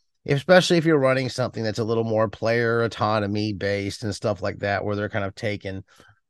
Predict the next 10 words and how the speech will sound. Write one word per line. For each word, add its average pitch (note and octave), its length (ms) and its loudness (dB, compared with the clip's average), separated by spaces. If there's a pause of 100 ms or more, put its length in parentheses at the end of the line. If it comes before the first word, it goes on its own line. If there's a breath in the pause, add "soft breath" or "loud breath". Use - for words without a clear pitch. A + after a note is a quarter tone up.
(140)
the G#2 840 -4
adventure, G2 560 -8
the G2 100 -10
direction F#2+ 560 -8
they F#2 100 -8
wanna F2+ 260 -10
take. F2+ 300 -12 (720)
So A#2+ 120 -4
Stratham F#3+ 560 4
Valley, F3 480 6